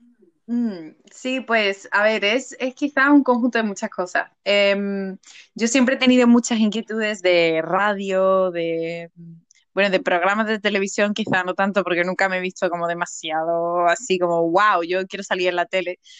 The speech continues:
pero sí que me ha llamado mucho el, el mundo de la comunicación, me parece muy interesante.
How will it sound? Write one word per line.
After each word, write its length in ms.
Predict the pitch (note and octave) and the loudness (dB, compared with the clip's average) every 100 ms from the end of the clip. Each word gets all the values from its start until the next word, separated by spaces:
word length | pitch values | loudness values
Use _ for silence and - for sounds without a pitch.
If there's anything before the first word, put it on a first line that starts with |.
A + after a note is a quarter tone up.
| _ | _
pero 140 | - A3 | -4 -4
sí 140 | A#3 | -4
que 100 | A#3+ | -4
me 100 | A#3+ | 0
ha 60 | A#3+ | 0
llamado 260 | B3 A#3+ A#3+ | 2 0 2
mucho 580 | A#3 A3+ - A#3 A3 - | 0 -4 -4 -2 -2 -2
el, 600 | G3+ G3+ F#3+ F#3 F3+ E3+ | -4 -2 -2 -2 -4 -6
el 140 | - G3 | -6 -6
mundo 240 | G3 G3+ | -4 0
de 60 | G#3+ | 0
la 120 | G3 | 0
comunicación, 640 | F#3+ F#3 E3+ E3+ F#3 F#3 | -4 -8 -8 -6 -4 -4
me 60 | F3 | -4
parece 240 | F3 F3 | -4 -4
muy 120 | F#3 F#3 | -6 -4
interesante. 520 | E3+ E3+ E3 E3+ | -4 -4 -4 -6